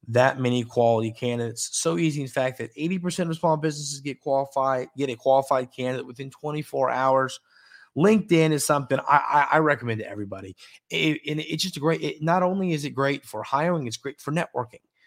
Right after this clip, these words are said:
It's something that I recommend to seriously everybody looking for a job, hiring.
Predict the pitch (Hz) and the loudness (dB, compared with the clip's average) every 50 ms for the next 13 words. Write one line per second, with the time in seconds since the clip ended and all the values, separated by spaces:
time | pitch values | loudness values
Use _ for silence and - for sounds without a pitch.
0 | _ _ _ _ _ _ 143 143 135 - - - 180 170 165 170 175 165 147 139 | _ _ _ _ _ _ -6 -6 -6 -4 -4 -2 -2 -2 -2 -2 -2 0 2 2
1 | 135 131 135 139 143 139 139 135 139 131 131 131 131 131 123 120 117 - 156 156 | 4 4 4 4 2 0 -2 -4 -6 -6 -6 -6 -6 -8 -10 -12 -8 -6 -6 -4
2 | 151 - - 165 160 156 151 - 151 147 - 131 131 135 127 147 151 139 131 139 | -4 -4 -2 -2 -2 0 0 -2 -4 -4 0 2 2 2 2 2 0 2 2 2
3 | 135 139 139 139 131 _ _ _ _ - 123 139 - - 165 147 - - 156 147 | 2 2 0 -2 -6 _ _ _ _ -4 -2 -2 0 -2 -2 -2 0 2 2 2
4 | 147 135 143 143 135 139 139 139 135 - _ _ _ - - 143 143 143 143 143 | 2 2 4 4 6 6 6 4 2 -2 _ _ _ -4 0 2 4 4 4 2
5 | 147 147 147 147 143 | 0 -2 -4 -6 -8